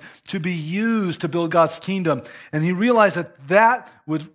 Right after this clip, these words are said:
far surpass a faithless, riskless life of comfort, self-indulgence, and pleasure. And so he abandoned that. He stepped out, and he understood that.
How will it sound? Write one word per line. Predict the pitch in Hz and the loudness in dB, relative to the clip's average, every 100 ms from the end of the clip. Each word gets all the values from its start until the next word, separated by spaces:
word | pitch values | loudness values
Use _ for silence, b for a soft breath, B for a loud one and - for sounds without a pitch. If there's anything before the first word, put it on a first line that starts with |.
| _ | _
far | _ 214 214 220 | _ 2 4 2
surpass | - 185 - 196 160 143 - | -4 -10 -4 0 2 0 -4
a | - 139 | -10 -14
faithless, | - - 185 - 190 190 - - b b b | -12 -8 -6 -8 -10 -10 -10 -12 b b b
riskless | 120 120 165 - 190 175 - | -12 -8 -6 -8 -10 -12 -8
life | 139 139 147 - b b - | -4 -4 -8 -14 b b -16
of | 113 | -14
comfort, | - 147 147 180 190 - _ _ _ _ | -10 -10 -10 -10 -12 -16 _ _ _ _
self-indulgence, | - - - 151 165 147 131 131 127 - - _ _ _ | -12 -10 -8 -8 -8 -8 -8 -10 -14 -14 -18 _ _ _
and | 120 | -16
pleasure. | 110 117 104 110 _ _ _ _ _ _ _ | -14 -14 -14 -18 _ _ _ _ _ _ _
And | 117 | -12
so | - 123 | -10 -8
he | 123 | -8
abandoned | 110 127 131 120 113 | -8 -8 -8 -8 -12
that. | 110 | -12
He | 117 | -10
stepped | - - 147 139 - | -10 -4 -4 -4 -8
out, | 139 123 107 b b | -6 -4 -6 b b
and | 135 | -6
he | 165 | -4
understood | 160 143 - 196 208 | -4 -4 -6 -4 -4
that. | 135 113 - | -4 -10 -14